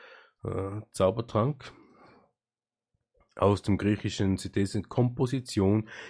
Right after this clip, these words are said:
ein Zusammenfügen. Und da ist auch spannend, eine Komposition kennt man auch von der Musik, wenn da jemand eine Komposition geschrieben hat und der Dirigent dann mit seinem Orchester das ganze,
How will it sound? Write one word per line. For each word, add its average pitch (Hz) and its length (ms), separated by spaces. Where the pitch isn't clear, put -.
ein 98 200
Zusammenfügen. 85 920
Und 90 140
da 95 80
ist 92 120
auch 95 120
spannend, 92 300
eine 87 140
Komposition 110 800
kennt 90 320
man 90 140
auch 87 200
von 90 360
der 85 80
Musik, 87 520
wenn 92 220
da 85 340
jemand 92 340
eine 85 160
Komposition 87 1120
geschrieben 104 520
hat 147 280
und 95 180
der 98 80
Dirigent 95 680
dann 92 360
mit 95 240
seinem 90 340
Orchester 90 520
das - 380
ganze, 82 840